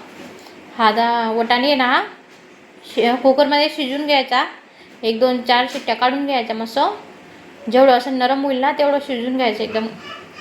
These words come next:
गलाटा करून घ्यायचा मस्त. इकडे बघा, मी आता कुकरमध्ये लावते वाटाणे. गॅस चालू करते,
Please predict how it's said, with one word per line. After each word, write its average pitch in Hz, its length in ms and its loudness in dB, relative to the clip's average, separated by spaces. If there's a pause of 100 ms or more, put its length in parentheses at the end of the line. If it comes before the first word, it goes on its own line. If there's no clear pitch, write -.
(480)
गलाटा 233 280 2
करून 214 260 -4
घ्यायचा 220 260 -2
मस्त. 190 260 -8 (1040)
इकडे 226 200 0
बघा, 240 200 4
मी 240 120 -2
आता 233 260 2 (540)
कुकरमध्ये 254 480 0
लावते 262 580 0
वाटाणे. 220 420 -4 (960)
गॅस 220 120 4
चालू 226 240 0
करते, 240 340 -6